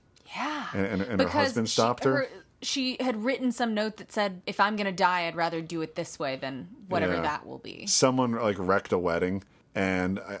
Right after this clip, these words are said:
Speaker 2: I, I think I read, like, someone, like, came into the wedding and there was, like, "The Martians are attacking."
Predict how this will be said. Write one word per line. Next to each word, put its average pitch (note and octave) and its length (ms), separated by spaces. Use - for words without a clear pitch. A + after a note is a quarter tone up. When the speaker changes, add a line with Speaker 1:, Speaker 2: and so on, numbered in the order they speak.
Speaker 2:
I, G2+ 120
I A2+ 60
think A2+ 120
I A#2 40
read, G#2+ 200
like, F#2 380
someone, A2+ 220
like, F#2+ 100
came A#2+ 160
into G#2+ 100
the G2+ 60
wedding G2+ 300
and G2 60
there G2+ 100
was, G2 100
like, G2+ 160
"The C4+ 140
Martians A#3 500
are G3+ 140
attacking." F3 580